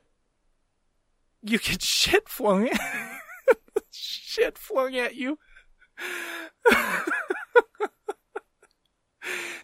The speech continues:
Dude, she really, she really, uh, she really flung the poop like a monkey. That's what she did with her little Steven Tyler haircut.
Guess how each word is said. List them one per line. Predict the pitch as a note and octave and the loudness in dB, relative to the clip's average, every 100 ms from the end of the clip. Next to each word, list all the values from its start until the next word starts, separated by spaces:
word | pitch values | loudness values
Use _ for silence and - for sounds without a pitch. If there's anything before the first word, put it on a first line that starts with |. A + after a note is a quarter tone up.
| - | 0
Dude, | E4 B3+ | 2 2
she | - | 2
really, | D4 C#4 D4+ D4+ C#4 - - - - | 2 4 6 6 2 -2 -20 -20 -12
she | - C#4 | -2 0
really, | B3 C4+ C4+ C4+ C4 | 4 6 8 6 8
uh, | A3+ A3 G#3 F3+ - - _ _ _ _ _ _ _ | 8 10 8 4 -10 -20 _ _ _ _ _ _ _
she | - C4 | -6 -2
really | A3+ C4 A#3+ | 2 4 4
flung | - A#3 A3 G3 | 2 4 4 4
the | F3+ | 0
poop | G3+ D#3+ - - | 0 0 -2 0
like | F#3 | 2
a | F3+ | 2
monkey. | F3+ F3 E3 D3 - | 0 0 -2 -12 -10
That's | - G#3 | -8 -4
what | G#3+ | -4
she | G3 G#3 | -4 0
did | G3 F3 - | 2 0 -2
with | G#3 | -2
her | G#3 | 0
little | G3+ F#3+ | 0 -4
Steven | - - G3+ F#3 | -6 -4 -4 -4
Tyler | F3+ F#3 F#3 E3+ | 2 2 2 0
haircut. | F#3 F3 F#3+ F3+ | -2 0 2 0